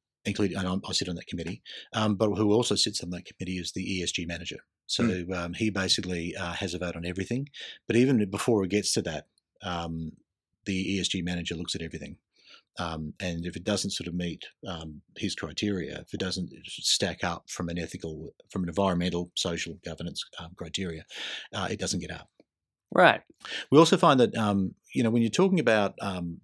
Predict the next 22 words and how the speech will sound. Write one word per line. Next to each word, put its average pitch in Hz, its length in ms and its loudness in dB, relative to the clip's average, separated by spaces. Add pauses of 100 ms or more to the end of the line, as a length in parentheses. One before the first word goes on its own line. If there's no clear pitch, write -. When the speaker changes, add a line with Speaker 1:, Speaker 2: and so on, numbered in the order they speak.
Speaker 1:
E 101 120 -2
S 92 120 -2
G 92 240 -2
factors, - 680 -4 (600)
as 117 160 2
a 104 40 2
general 131 320 4
rule, 117 420 4
we, 190 220 2 (140)
we 110 300 -4 (180)
have 123 180 2
a 107 60 -2
preference - 640 2
to 107 120 2
engage 85 840 -4
rather 90 380 -2
than 85 120 -4
sort - 160 -4
of 78 160 -12
ban 82 380 -6
stuff. - 460 -10 (380)
Um, 80 340 -8